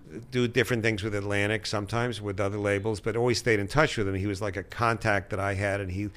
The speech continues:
liked me. And then after Atlantic, you know, I got hot in the, um, in the early ni-, in the late eighties, early nineties as a manager. First, Bonnie Raitt won the Grammy for Album of the Year, and then the next year we had Nirvana, and suddenly I'm,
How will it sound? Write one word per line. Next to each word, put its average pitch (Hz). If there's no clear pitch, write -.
liked 107
me. 139
And 113
then 120
after 127
Atlantic, 131
you 139
know, 127
I 139
got 135
hot 123
in 117
the, 107
um, 101
in 107
the 104
early 107
ni-, 110
in 110
the 107
late 113
eighties, 107
early 104
nineties 113
as 95
a 101
manager. 120
First, 127
Bonnie 110
Raitt 104
won 104
the 98
Grammy 101
for 110
Album 98
of 92
the 95
Year, 90
and 98
then 98
the 98
next 104
year 104
we 95
had 90
Nirvana, 113
and 98
suddenly 113
I'm, 98